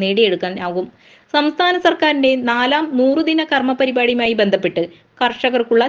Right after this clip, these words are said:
തിരിച്ചറിയൽ കാർഡിന്റെ സംസ്ഥാനതല വിതരണ ഉദ്ഘാടനം അങ്കമാലി സി എസ് എ ഹാളിൽ നടന്നു. കൃഷി വകുപ്പ് മന്ത്രി പി പ്രസാദ് ഉദ്ഘാടനം ചെയ്തു.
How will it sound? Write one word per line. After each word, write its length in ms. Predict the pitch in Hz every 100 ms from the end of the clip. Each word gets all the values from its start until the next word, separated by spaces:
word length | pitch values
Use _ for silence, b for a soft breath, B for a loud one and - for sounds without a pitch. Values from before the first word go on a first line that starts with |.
| 262
തിരിച്ചറിയൽ 500 | 247 262 330 311 302 294
കാർഡിന്റെ 360 | 262 240 226 220
സംസ്ഥാനതല 640 | 240 247 - 320 320 302
വിതരണ 340 | 285 262 247 240
ഉദ്ഘാടനം 460 | 214 196 185 185 240 - B 226
അങ്കമാലി 520 | 247 262 311 285 240 202 202
സി 120 | 254 285
എസ് 160 | 294 240
എ 20 |
ഹാളിൽ 240 | 208 180 180
നടന്നു. 260 | 175 180 190 - _ b b b _
കൃഷി 260 | 311 294 349
വകുപ്പ് 260 | 359 330 339
മന്ത്രി 220 | 320 311 294 285
പി 100 | 302 302
പ്രസാദ് 400 | 277 240 175 156 202
ഉദ്ഘാടനം 440 | 208 226 226 208 196
ചെയ്തു. 240 | 180 185